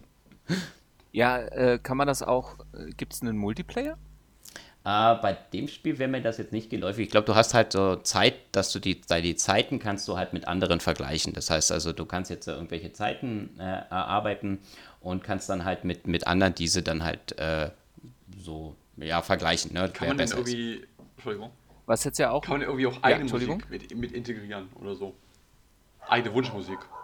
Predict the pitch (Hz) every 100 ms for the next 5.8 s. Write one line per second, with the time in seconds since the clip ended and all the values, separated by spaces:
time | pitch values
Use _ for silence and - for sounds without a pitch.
0 | - - - - - 120 156 185 190 165
1 | 143 160 190 160 165 160 160 - - -
2 | 113 131 135 127 127 147 - 123 147 143
3 | - 131 117 123 - - - 104 101 98
4 | 117 - 117 107 95 92 104 101 - 98
5 | 101 98 101 - 90 92 90 85